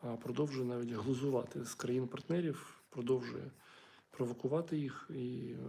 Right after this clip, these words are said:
розказувати про те, що він, бідний, нещасний, був ошуканий і обдурений. Значить, е, як заявив Путін, економіку країн Заходу,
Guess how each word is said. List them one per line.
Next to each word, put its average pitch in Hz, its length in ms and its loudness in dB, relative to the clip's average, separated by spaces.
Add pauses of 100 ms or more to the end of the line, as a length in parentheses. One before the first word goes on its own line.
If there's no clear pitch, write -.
(120)
розказувати 127 540 0
про - 140 -10
те, 143 140 0
що 131 200 0
він, 120 360 0
бідний, 127 340 2
нещасний, 127 540 -2
був 120 260 -2
ошуканий 127 560 0
і - 40 0
обдурений. 123 640 0 (800)
Значить, 117 480 -2
е, 117 300 -4 (720)
як 131 240 2
заявив 127 300 4
Путін, 170 560 0 (800)
економіку 135 680 6
країн 135 420 4
Заходу, 127 680 2